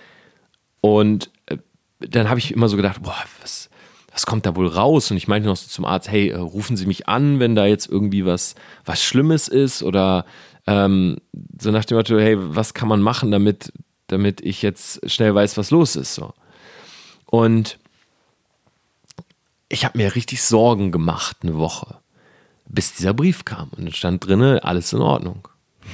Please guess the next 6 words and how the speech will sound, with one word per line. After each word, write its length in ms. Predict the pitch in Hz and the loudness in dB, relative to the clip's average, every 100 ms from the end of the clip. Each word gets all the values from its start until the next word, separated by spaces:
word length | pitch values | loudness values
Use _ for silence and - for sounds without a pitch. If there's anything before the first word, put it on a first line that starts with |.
| - - _ _ _ _ - _ | -18 -20 _ _ _ _ -20 _
So. 300 | - 76 - _ _ _ _ _ _ _ _ _ | -4 -4 -4 _ _ _ _ _ _ _ _ _
Und 160 | 127 | 0
stell 160 | - 170 | 2 2
dir 60 | 202 | 4
mal 140 | 175 | 2
vor, 480 | - 135 131 156 | 2 2 2 2